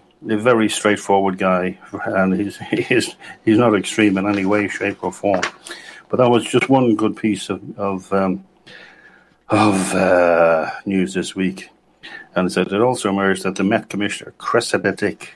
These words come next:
who's a common purpose apparatchik, that name doesn't run in America. Common purpose are like Woodworm. They're a bunch of communist New Age freaks, and they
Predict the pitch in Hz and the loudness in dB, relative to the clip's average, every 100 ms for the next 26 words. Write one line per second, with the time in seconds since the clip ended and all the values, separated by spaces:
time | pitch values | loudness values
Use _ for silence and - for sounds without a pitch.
0 | - 101 98 92 - 120 113 95 - 117 | -14 -8 -6 -6 -2 0 0 -4 -2 -4
1 | - - - - _ _ 92 - 92 92 | -4 -14 -14 -16 _ _ -4 0 0 0
2 | - 85 110 - 104 98 92 92 92 - | -4 -8 -8 -4 -4 -4 -6 -6 -6 -6
3 | - - - 98 95 92 85 92 90 - | -16 -18 -6 0 2 2 0 2 0 -2
4 | 87 131 117 92 - 101 - - 95 90 | -4 -2 0 -2 -2 -2 -4 -6 -4 -2
5 | 95 87 101 104 92 92 87 - - - | -2 0 0 2 0 -2 -4 -12 -20 -20
6 | - - - - - 98 95 107 107 - | -20 -20 -20 -14 -4 -2 0 0 0 -6
7 | 107 98 92 - _ _ - - 123 110 | -2 -2 -2 -16 _ _ -8 -2 0 0
8 | 104 98 - - _ - - _ _ _ | 0 -4 -10 -18 _ -20 -20 _ _ _
9 | _ _ - - 120 113 104 - 107 98 | _ _ -6 2 4 4 2 -2 -2 -2
10 | - - - 107 104 95 | -4 -12 -6 -2 -2 -4